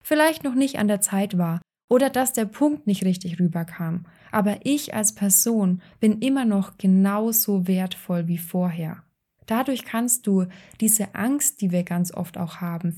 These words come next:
nämlich verurteilt zu werden, so ein bisschen reduzieren.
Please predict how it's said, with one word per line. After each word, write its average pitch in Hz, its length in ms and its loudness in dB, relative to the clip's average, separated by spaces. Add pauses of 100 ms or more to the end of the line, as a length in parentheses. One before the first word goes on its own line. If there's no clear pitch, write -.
nämlich 190 440 4
verurteilt 196 840 -4
zu 160 240 0
werden, 175 480 -2 (240)
so - 140 -6
ein 233 220 2
bisschen 240 400 2
reduzieren. 196 920 0